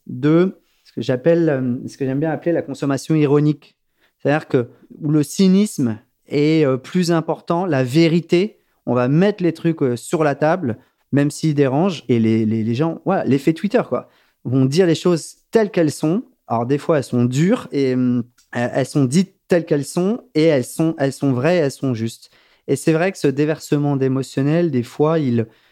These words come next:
il a du sens parfois, mais je pense que c'est plus trop la, la, la, la, la ligne du temps, la, la, la, la, la direction que tout ça, euh, prend. Je pense qu'au contraire, il faut remettre du vrai, voilà, du, du vrai, du, euh, « Ah oui, c'est vrai,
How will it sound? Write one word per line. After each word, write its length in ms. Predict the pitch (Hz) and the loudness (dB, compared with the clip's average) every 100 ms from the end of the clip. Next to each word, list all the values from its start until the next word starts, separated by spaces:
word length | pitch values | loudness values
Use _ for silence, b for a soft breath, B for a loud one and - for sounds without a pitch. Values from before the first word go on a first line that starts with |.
| b 117 | b 0
il 120 | 123 | 2
a 80 | 123 | 2
du 120 | 127 | -2
sens 360 | - 165 147 | -4 -2 -2
parfois, 580 | - 123 - 160 165 247 b b b b - | -4 -6 -2 -2 -2 -4 b b b b 0
mais 120 | 135 | 0
je 80 | - | 0
pense 220 | 180 190 | -2 0
que 100 | 143 | -4
c'est 320 | - 135 - _ _ _ _ | -2 -6 -6 _ _ _ _
plus 160 | - 190 | -4 -4
trop 300 | - - 190 | -2 2 4
la, 220 | 165 143 | 4 2
la, 300 | 135 120 120 117 113 | 0 -2 -2 -2 -4
la, 240 | 120 120 113 | -2 -4 -4
la, 140 | 117 | -4
la 140 | - 127 | 0 0
ligne 220 | 156 160 | 2 2
du 160 | 143 147 | 0 -2
temps, 220 | 156 147 | -2 0
la, 140 | 127 | -2
la, 160 | 120 117 | -2 -2
la, 160 | 113 | -4
la, 180 | 110 110 | -6 -6
la 160 | 113 120 | -6 -6
direction 600 | 127 147 139 - 160 160 | -2 -2 -4 -2 0 0
que 100 | 127 | -2
tout 240 | 123 - | -4 -8
ça, 340 | - 147 143 127 | -6 -2 0 0
euh, 140 | 120 | -2
prend. 340 | - - 113 _ _ _ | -4 -8 -8 _ _ _
Je 80 | - | -4
pense 160 | 165 | -2
qu'au 120 | 160 156 | 0 0
contraire, 440 | 151 - 175 185 | 0 0 -2 0
il 60 | 139 | -2
faut 220 | - 175 | 0 2
remettre 300 | 165 151 131 | 2 0 -2
du 160 | 123 | -2
vrai, 500 | 120 120 135 156 233 b b b b | -2 0 0 -2 -4 b b b b
voilà, 260 | 107 110 147 | 0 2 0
du, 200 | 127 127 | 0 -2
du 240 | 131 143 | -2 -4
vrai, 380 | 123 123 147 165 _ | -4 0 2 0 _
du, 400 | 139 151 196 220 | -6 0 4 4
euh, « 180 | 160 139 143 B _ _ _ | 4 2 -6 B _ _ _
Ah 160 | 190 214 | -2 0
oui, 340 | 233 220 - _ | 0 -2 -8 _
c'est 220 | - 151 | -2 -2
vrai, 380 | 135 156 214 | 0 -2 -4